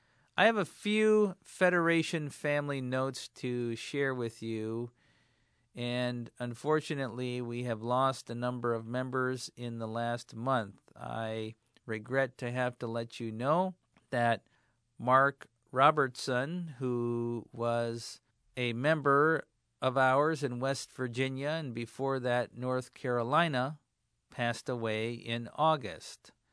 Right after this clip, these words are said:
Also, Laura McKinley, who was a member of the N F B of Virginia Tidewater chapter, recently passed away.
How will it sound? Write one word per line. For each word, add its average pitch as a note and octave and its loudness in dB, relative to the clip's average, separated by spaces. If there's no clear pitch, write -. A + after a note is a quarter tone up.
Also, C#3+ 6
Laura E3+ 8
McKinley, E3 2
who B2 0
was B2 0
a A#2+ 2
member C#3+ 4
of B2 4
the A#2 0
N D3 -2
F D3 0
B C#3 2
of B2 0
Virginia C3 0
Tidewater A#2+ 2
chapter, G#2 0
recently A#2 -2
passed G#2+ -4
away. G2+ -4